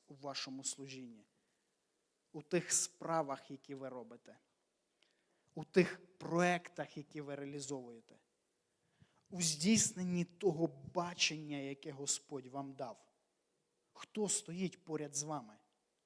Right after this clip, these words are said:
Хто дотичний і підтримує вас у вашому служінні? Напишіть йому слова вдячності.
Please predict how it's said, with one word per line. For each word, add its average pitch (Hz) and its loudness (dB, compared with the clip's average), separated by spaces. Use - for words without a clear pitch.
Хто - 4
дотичний 151 2
і 160 -8
підтримує 156 -2
вас 147 2
у 151 -10
вашому 139 -6
служінні? 139 -12
Напишіть 160 -4
йому 139 -10
слова 147 -10
вдячності. - -8